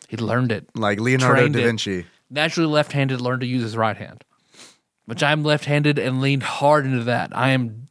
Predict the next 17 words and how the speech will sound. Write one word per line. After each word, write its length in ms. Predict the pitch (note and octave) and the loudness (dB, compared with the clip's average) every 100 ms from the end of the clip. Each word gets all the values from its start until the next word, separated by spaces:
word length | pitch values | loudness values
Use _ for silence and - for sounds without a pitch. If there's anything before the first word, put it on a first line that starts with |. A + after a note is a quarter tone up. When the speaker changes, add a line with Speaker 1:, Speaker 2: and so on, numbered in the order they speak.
| - | -10
Speaker 1:
extremely 880 | C#3+ C3+ - - D3+ D#3+ E3 D#3 D3+ | -8 -2 -2 -2 -2 2 2 4 2
left 300 | C3+ C3+ A#2+ | 4 2 2
dominant 560 | C#3+ A#2+ A#2 A2+ B2 - - | 0 0 0 -2 -4 -6 -8
in 400 | C#3 C3+ C3+ B2 - - | -6 -4 -6 -8 -14 -2
everything. 760 | C3 - A#2 A2+ - - - | -2 0 -4 -4 -6 -6 -4
Speaker 2:
Yeah. 280 | A#2 G2 G2 G2+ _ _ _ _ _ _ _ _ _ - | -2 0 0 -4 _ _ _ _ _ _ _ _ _ -4
Speaker 1:
Uh, 800 | E3+ E3+ F3 F3+ F3+ F3 F3 D3+ - - - - - - - _ _ _ _ _ _ - | 0 2 4 2 4 4 4 4 0 -8 -10 -14 -16 -20 -20 _ _ _ _ _ _ -2
Speaker 2:
I 60 | D3+ | 2
do 120 | F3 | 4
think 160 | E3+ | 4
the 80 | D#3 | 2
sound 220 | C#3+ C#3+ | 2 2
in 60 | C3+ | 2
this 120 | B2 | 0
game 220 | A#2+ A2+ | 0 0
is 80 | G#2 | -2
good. 240 | E2 D2 | -6 -10